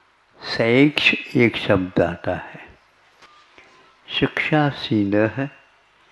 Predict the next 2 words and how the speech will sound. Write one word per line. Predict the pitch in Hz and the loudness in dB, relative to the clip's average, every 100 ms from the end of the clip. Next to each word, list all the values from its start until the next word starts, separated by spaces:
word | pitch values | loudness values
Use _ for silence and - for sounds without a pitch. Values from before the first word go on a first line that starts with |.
| _ _ - - | _ _ -20 -6
शैक्ष, | 101 92 90 - - - 117 107 - _ _ _ _ _ _ _ _ _ - _ _ _ - | -2 0 -2 -4 -4 -2 0 -2 -6 _ _ _ _ _ _ _ _ _ -20 _ _ _ 2
जो | 117 120 104 151 | 6 8 8 6